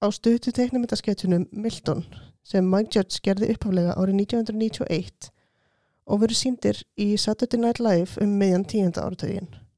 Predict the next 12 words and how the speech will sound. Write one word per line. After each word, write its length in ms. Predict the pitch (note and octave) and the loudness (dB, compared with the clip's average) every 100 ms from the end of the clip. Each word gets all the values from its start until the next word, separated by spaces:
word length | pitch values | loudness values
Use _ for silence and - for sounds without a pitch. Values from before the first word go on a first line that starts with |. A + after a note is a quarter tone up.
| _ _ _ _ - | _ _ _ _ -16
Sketsarnir 560 | - A#3 - A#3+ A#3+ A3+ | -4 -2 0 2 0 2
fjölluðu 480 | - A#3+ A#3+ A3 | 0 2 4 2
um 80 | G#3+ | 2
samnefndan 480 | G3 G#3 A#3 A3+ G#3 | 0 2 2 0 2
mann 240 | F#3 E3+ F#3 | 2 2 2
Milton 460 | F3 - - E3 G3+ _ _ _ _ | 0 0 -2 -2 -2 _ _ _ _
sem 240 | - A3 | -6 -4
kemur 240 | - B3 A#3+ | 0 2 2
einmitt 240 | A#3+ A#3+ | 2 0
einnig 320 | A3+ A#3 A3+ | 0 -2 -4
fyrir 320 | - G#3+ F#3+ - | 0 2 2 0
sem 160 | - G#3+ | -2 -2